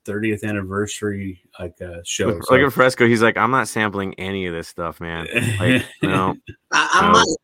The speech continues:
Speaker 3: I might do it and throw you guys off one day. You guys be like, "Well," but you, you would probably be the only two people i-, that, that knew what I was doing. So.
Speaker 2: And I was
Speaker 1: Hmm.
Speaker 2: like,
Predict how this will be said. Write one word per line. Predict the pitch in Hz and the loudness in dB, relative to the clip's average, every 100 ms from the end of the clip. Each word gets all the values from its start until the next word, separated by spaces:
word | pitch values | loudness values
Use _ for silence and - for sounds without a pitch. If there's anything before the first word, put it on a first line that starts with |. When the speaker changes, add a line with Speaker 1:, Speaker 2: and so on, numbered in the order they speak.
| - | -4
Speaker 3:
I | 190 | 2
might | 202 165 | 2 4
do | 190 202 | 4 6
it | |
and | 160 - | 4 2
throw | 175 | 4
you | 165 165 | 4 4
guys | 170 151 | 2 4
off | 156 165 151 | 2 0 -4
one | 131 117 | -6 -2
day. | 110 | -4
You | 104 120 | -4 -2
guys | 135 123 | 0 -2
be | 117 | -4
like, | 113 | -4
"Well," | 135 143 | 0 2
but | 156 | 4
you, | 147 165 160 165 | 6 4 2 -2
you | 160 185 | 2 4
would | - | 4
probably | 170 170 156 | 4 4 4
be | 143 | 4
the | 139 | 4
only | 147 147 | 4 2
two | 143 143 | 0 -2
people | 139 135 123 117 110 - | -2 -4 -4 -10 -10 -10
i-, | 123 - | -12 -8
that, | 120 120 - | -8 -8 -10
that | 117 - 110 | -14 -14 _
knew | 123 123 | -4 -2
what | 117 113 | -2 -4
I | 107 | -6
was | 107 | -10
doing. | - 110 - _ | -6 -8 -8 _
So. | - - - - _ _ _ - | -12 -10 -10 -18 _ _ _ 0
Speaker 2:
And | 120 | 4
I | |
was | 127 127 | 4 6
Speaker 1:
Hmm. | |
Speaker 2:
like, | 127 120 | 4 4